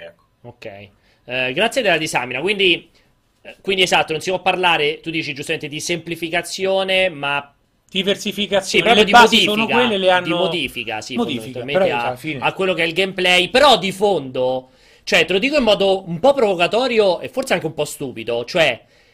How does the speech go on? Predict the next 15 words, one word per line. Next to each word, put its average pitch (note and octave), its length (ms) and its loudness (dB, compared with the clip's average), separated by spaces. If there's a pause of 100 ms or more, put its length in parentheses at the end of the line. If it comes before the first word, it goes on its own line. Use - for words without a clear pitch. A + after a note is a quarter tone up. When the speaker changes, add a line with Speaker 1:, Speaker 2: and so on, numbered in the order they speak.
(680)
Speaker 2:
è G3 120 4
ancora A3 520 4
di, A#3 120 -2
questo A3 360 4
intendevo F3+ 260 -2
nella D#3+ 140 2
domanda, C#3 420 -4
è F#3 120 2
ancora G#3+ 460 2
di A3+ 160 -4
più C4 220 -2
secondo G3+ 400 0
te G#3+ 100 2
un G#3 180 0
gioco A3 720 2